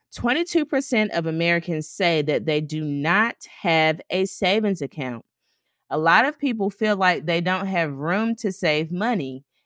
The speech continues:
and this is probably because of how much money we are spending. I recently had a conversation with a friend who was making a life transition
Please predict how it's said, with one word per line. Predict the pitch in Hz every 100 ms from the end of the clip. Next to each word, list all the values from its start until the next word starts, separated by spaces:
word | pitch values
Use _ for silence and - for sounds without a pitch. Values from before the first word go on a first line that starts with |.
| _
and | - 185 180
this | 254 -
is | 240 -
probably | 247 226 285 294
because | 208 165 196 165 160 160
of | - 156
how | 165 170
much | 170 170 -
money | 151 147 151
we | 143 143 -
are | 190
spending. | - - 208 240 240 190 131 127 - _ _ _ _ -
I | 165
recently | 165 185 247 247 240
had | 254 196 185
a |
conversation | 180 196 185 196 190 175 170 160
with | 151
a | 139
friend | 139 170 170 170 175
who | 170 156
was | 147 147
making | 147 160 156
a | 98 131
life | 131 143 180 226
transition | - 233 247 247 254 - 170 147